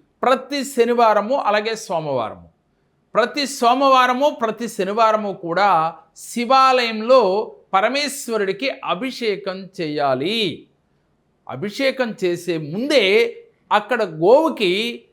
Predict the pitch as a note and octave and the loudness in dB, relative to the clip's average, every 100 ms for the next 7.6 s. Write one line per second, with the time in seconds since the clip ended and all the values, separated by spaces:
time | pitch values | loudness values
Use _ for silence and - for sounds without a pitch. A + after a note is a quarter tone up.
0 | _ - F#3+ C#4 G#3+ C#3+ D#3 G#3 - _ | _ -10 -4 0 0 0 -2 -8 -14 _
1 | _ F#3 G#3+ B3 A#3+ - F3+ F3 F3 A3 | _ 2 2 2 -4 -2 0 2 2 0
2 | - _ D#3+ F#3+ A3+ C4 G3 F3 E3+ G#3+ | -8 _ 0 0 0 -4 -2 -2 2 0
3 | D#3+ F3+ - - _ E3+ D3+ - D3 C3+ | 0 -2 -6 -14 _ -6 -6 -4 0 0
4 | C3+ D#3+ D3+ G#2+ - _ - C3+ G#3 A3+ | 0 -4 -6 -8 -12 _ -6 -2 0 0
5 | G#3 G3 F#3 F#3 E3+ G#3+ C#4+ G#3 - _ | 0 -2 -4 -6 -4 -4 -4 -6 -10 _
6 | - E3 G3+ A3+ G#3 G3+ G3+ F#3+ E3 E3+ | -2 0 0 -2 -4 -2 0 0 0 -4
7 | F3 F#3+ G#3 C4+ B3 | -6 -6 -4 -2 -4